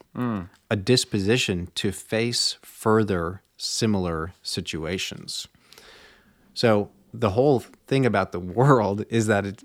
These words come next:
Speaker 2: you can't predict everything that's gonna happen.
Speaker 1: Mm-hmm.
Speaker 2: And mastery has to be reflexive and adaptive and know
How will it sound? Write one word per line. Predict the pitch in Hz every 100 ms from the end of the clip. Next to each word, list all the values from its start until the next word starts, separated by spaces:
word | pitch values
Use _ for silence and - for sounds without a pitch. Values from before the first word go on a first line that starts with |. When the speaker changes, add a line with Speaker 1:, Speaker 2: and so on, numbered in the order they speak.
| _
Speaker 2:
you | 110 107
can't | - 123 - _
predict | 98 85 - -
everything | 92 85 85
that's | 87 -
gonna | 87
happen. | 78 95 104 - - -
Speaker 1:
Mm-hmm. | 95 92 92
Speaker 2:
And | 98 90
mastery | 95 127 - - 95 85 -
has | - 104 117 -
to | 113
be | 92 90 117 _
reflexive | 87 - - 101 104 - 127 120 127 - _ 104
and | 85
adaptive | 78 92 107 - 123 120 - _ _ _ _
and | 90 85 - - 95
know | 92 101 123 120 113